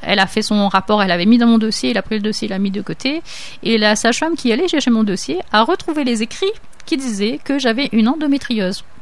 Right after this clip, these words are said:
stade quatre, profond, et que j'avais une atteinte de la vessie et donc de l'utérus, et que j'avais eu un kyste hémorragique, donc un kyste qui avait éclaté,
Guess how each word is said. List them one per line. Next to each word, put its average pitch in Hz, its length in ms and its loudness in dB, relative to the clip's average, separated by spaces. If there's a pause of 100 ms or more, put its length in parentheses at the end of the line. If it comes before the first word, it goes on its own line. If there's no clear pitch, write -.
(260)
stade - 220 -6 (120)
quatre, - 320 -6 (560)
profond, 349 340 0 (880)
et 370 220 0
que 269 160 0
j'avais 220 280 2
une 262 100 6
atteinte 220 420 2
de 214 100 0
la 190 160 4
vessie 269 540 -2
et 220 80 0
donc 220 400 -2
de 190 120 -4
l'utérus, 254 680 -2 (100)
et 294 360 4
que 262 200 4
j'avais 220 520 0
eu 254 220 0 (260)
un 214 160 4
kyste - 320 -2
hémorragique, 226 640 4
donc 208 220 2
un 190 80 0
kyste 269 260 -4
qui 220 120 -2
avait 208 320 0
éclaté, 220 500 -2